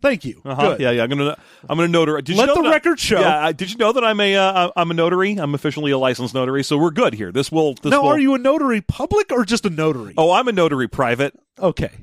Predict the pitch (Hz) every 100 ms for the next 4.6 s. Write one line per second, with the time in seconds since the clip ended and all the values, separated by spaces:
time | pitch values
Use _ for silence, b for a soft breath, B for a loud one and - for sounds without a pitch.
0 | - 123 113 113 131 147 - 147 151 131
1 | 123 120 127 123 117 117 117 117 117 110
2 | 117 107 123 113 113 - - b b b
3 | 147 156 135 139 123 113 - 120 104 101
4 | 101 113 104 98 -